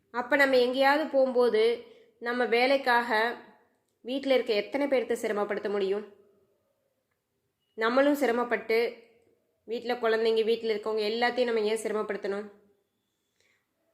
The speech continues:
நம்ம வேலைக்கு போறோம் அப்படின்னா, அது நமக்கும் ஹாப்பியா இருக்கணும், அதே மாதிரி நம்ம வீட்ல இருக்கவங்களுக்கும் அதை விட ஹாப்பியா இருக்கணும். ஓகேங்களா?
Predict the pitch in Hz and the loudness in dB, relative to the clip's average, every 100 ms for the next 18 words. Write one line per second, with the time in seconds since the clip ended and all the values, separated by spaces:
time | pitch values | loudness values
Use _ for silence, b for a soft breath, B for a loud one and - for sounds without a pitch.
0 | _ 202 214 208 208 254 302 285 247 240 | _ -4 -2 0 2 2 2 -2 -2 0
1 | 247 214 208 208 220 202 202 202 233 269 | 0 2 0 2 -2 -2 -2 -2 -2 -2
2 | 311 277 240 226 254 247 226 214 208 202 | -2 0 2 2 0 2 2 0 -2 -4
3 | 214 - _ _ _ _ - 214 262 254 | -6 -10 _ _ _ _ -4 2 4 4
4 | 226 233 208 208 233 262 247 233 233 208 | 0 0 0 -2 -4 -4 -2 -2 -2 -2
5 | 202 254 214 202 226 240 240 202 208 214 | -2 -2 -2 0 0 0 0 -2 0 0
6 | 190 - 170 - - _ _ _ _ _ | 2 -2 -8 -10 -20 _ _ _ _ _
7 | _ _ _ _ _ _ _ _ _ _ | _ _ _ _ _ _ _ _ _ _
8 | _ _ _ _ _ _ _ - 202 208 | _ _ _ _ _ _ _ -8 -4 0
9 | 202 185 | 2 2